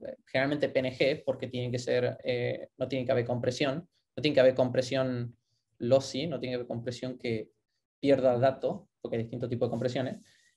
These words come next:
Em, pero básicamente lo que, nosotros hemos trabajado con, con aplicaciones médicas y lo que hacíamos era descomponer esos archivos,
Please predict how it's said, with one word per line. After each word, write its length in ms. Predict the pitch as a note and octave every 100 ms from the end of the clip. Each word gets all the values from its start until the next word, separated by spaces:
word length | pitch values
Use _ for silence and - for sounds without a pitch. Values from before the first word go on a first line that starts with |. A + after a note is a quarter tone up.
| _
Em, 880 | C3 B2+ B2 A#2+ A#2+ A#2+ A#2+ A#2 A#2+
pero 160 | C#3 C3
básicamente 500 | C#3 D3 C#3+ D3 D#3
lo 120 | -
que, 160 | - C#3
nosotros 260 | C#3+ F3
hemos 120 | E3
trabajado 280 | E3 C#3 E3
con, 320 | E3 D3 B2
con 320 | B2 B2+ B2+ B2+
aplicaciones 520 | C3 C3 C#3+ D3 D3+
médicas 360 | D#3 D3+ E3
y 40 | D#3
lo 100 | A#2+
que 80 | B2+
hacíamos 360 | C#3 C#3+ C#3 C3
era 180 | C3
descomponer 600 | B2 B2 C#3 C3 C#3 D3 D3
esos 260 | D3 C#3
archivos, 640 | C3 C3 D3 C#3 D3+ G#3